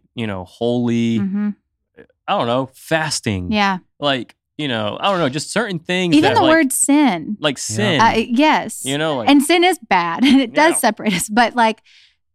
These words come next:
Speaker 2: to
Speaker 1: It,
Speaker 2: be able to
Speaker 1: you know,
Speaker 2: reframe that, that,
Speaker 3: confession,
Speaker 2: yeah, like,
Speaker 3: submission.
Speaker 2: ah,
Speaker 1: Yeah, like
Speaker 2: confession, yes. Oh my
Speaker 3: So,
Speaker 2: gosh.
Speaker 3: I did remind, so I was with a buddy this morning who talked to Brandon.
Speaker 2: Yeah.
Speaker 3: And, uh, he was just sharing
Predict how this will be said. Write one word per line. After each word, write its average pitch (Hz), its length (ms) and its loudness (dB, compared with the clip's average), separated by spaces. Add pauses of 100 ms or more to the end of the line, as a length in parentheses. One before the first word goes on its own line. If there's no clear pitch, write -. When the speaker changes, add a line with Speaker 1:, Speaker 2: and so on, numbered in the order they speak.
(920)
Speaker 2:
to 240 80 0
Speaker 1:
It, 220 40 0
Speaker 2:
be 262 100 4
able 285 160 2
to 269 80 2
Speaker 1:
you 240 40 0
know, 226 60 -4
Speaker 2:
reframe 247 540 2
that, 202 240 4
that, 202 240 0
Speaker 3:
confession, 120 120 -4
Speaker 2:
yeah, 254 380 4
like, 214 160 0
Speaker 3:
submission. 120 320 -6
Speaker 2:
ah, 240 40 0
Speaker 1:
Yeah, 262 100 2
like - 280 -8 (140)
Speaker 2:
confession, 302 600 2
yes. 302 680 2
Oh 262 140 -2
my 254 140 2
Speaker 3:
So, 196 120 0
Speaker 2:
gosh. 139 380 -2
Speaker 3:
I 131 120 -2
did 139 180 -2
remind, 127 320 -6
so 131 80 -6
I 127 120 -2
was 113 240 -10 (160)
with 117 160 -6
a 110 100 -6
buddy 110 340 -10
this 107 240 -12
morning 107 440 -12 (300)
who 113 100 -10
talked 110 280 -12
to 110 40 -16
Brandon. 110 580 -12 (200)
Speaker 2:
Yeah. 240 340 -2 (640)
Speaker 3:
And, 104 220 -10
uh, 104 280 -12 (560)
he 120 120 -8
was 107 140 -8
just 107 180 -12
sharing 107 480 -12